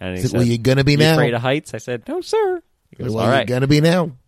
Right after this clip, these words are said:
Speaker 1: Get in the box.
Speaker 2: Right. Yeah. And now you're terrified of spiders and heights. It worked.
Speaker 1: Yeah.
Speaker 2: Yeah. So F nine, um, what I love about this movie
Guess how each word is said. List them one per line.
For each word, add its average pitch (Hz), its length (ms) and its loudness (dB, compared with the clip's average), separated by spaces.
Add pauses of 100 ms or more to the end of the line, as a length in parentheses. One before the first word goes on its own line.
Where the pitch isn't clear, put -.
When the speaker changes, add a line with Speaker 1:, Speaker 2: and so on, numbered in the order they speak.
(140)
Speaker 1:
Get 107 160 -6
in 123 80 -6
the 143 80 0
box. - 600 -4
Speaker 2:
Right. 101 300 -4
Yeah. 101 140 -10
And 98 140 -6
now 120 100 0
you're 123 140 2
terrified 120 360 0
of 127 80 -4
spiders 131 300 -2
and 127 80 -4
heights. 165 240 -6
It 110 80 -6
worked. 131 320 -6 (640)
Speaker 1:
Yeah. 135 220 0 (420)
Speaker 2:
Yeah. 110 200 -6 (580)
So 208 220 4
F 240 280 0
nine, 165 760 2
um, 151 1160 0 (420)
what 170 400 4
I 175 260 4
love 180 320 4
about 185 300 4
this 165 180 -2
movie 147 720 2